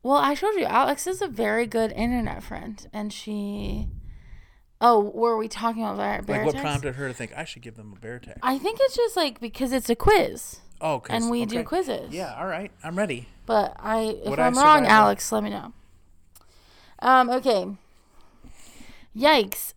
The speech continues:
Speaker 1: Looks like you've disturbed a sleeping grizzly bear. Better act fast because this guy does not <laughs> look happy. What do you wanna do? Run away?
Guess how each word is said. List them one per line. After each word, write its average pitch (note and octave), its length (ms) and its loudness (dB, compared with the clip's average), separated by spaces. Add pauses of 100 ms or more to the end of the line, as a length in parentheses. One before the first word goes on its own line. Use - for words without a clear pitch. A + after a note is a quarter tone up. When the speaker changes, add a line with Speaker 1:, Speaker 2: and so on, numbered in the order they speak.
Speaker 1:
Looks C4 300 0
like F4+ 200 4
you've D4+ 200 0
disturbed B3 600 0
a F#3+ 100 -2
sleeping C4+ 560 -4
grizzly G#3+ 340 -4
bear. - 400 -8 (1300)
Better B3+ 360 6
act C4+ 360 2
fast A3 760 6
because G#3+ 520 4
this C#4+ 220 0
guy G3+ 220 6
does F#3+ 240 -2
not G3+ 260 6
<laughs> - 20 2
look G#3 140 -4 (120)
happy. G#3+ 540 -12 (440)
What A#3 160 4
do B3+ 60 4
you C#4 160 2
wanna B3 240 6
do? G3+ 380 -4 (440)
Run G#3 220 2
away? G#3 500 2